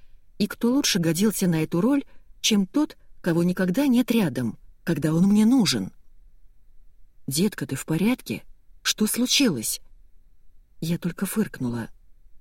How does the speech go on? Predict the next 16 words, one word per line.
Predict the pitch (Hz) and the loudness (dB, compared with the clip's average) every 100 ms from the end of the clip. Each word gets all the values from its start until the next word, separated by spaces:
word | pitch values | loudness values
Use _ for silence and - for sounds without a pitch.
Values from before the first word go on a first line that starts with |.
| - - - | -20 -20 -16
«Сейчас | - 175 - 233 - | -8 -4 -2 -2 0
он | 240 185 | 0 0
схватит | - 160 180 - | -2 -4 -4 0
меня | 175 165 | 2 2
за | 151 147 | 0 -2
руку. | 160 - 110 - - - - - - | -4 -8 -10 -10 -16 -20 -20 -20 -12
Три, | 127 123 123 196 - - - - - - | -6 -4 -2 -2 -4 -14 -20 -20 -20 -10
два». | 123 123 117 120 175 233 - - - - - - - - - - - - - - 175 | -8 -6 -6 -2 -2 -2 -6 -20 -20 -20 -20 -20 -20 -20 -20 -20 -20 -20 -20 -8 -2
Длинные | 180 247 233 190 | 2 4 6 4
жесткие | 175 175 180 - 160 | 2 2 0 0 -2
пальцы | 156 185 170 160 | 0 -2 0 -2
Ганса | 151 196 190 - | 0 0 0 -2
обхватили | 170 - 175 185 208 160 | -4 -4 -4 -2 0 0
мой | 143 151 | 0 -2
крошечный | - 185 - - 120 127 | 0 -2 0 -2 -2 0
бицепс, | 180 233 - - - | 0 0 -4 -8 -10